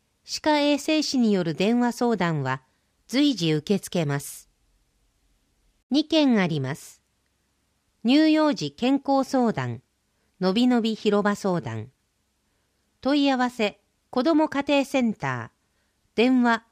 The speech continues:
零四二、三二一の六二九六。九月四日水曜、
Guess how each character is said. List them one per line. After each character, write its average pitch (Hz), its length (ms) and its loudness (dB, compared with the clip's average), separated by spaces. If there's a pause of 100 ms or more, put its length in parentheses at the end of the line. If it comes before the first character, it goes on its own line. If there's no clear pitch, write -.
(340)
零 294 300 2
四 262 340 2
二、 156 200 -4 (420)
三 302 360 0
二 277 340 0
一 208 220 -4
の 143 240 -2 (300)
六 202 280 0
二 294 260 2
九 208 300 0
六。 185 380 -4 (1400)
九 311 120 -6
月 311 300 0
四 170 160 0
日 226 220 -6
水 226 340 -2
曜、 196 320 0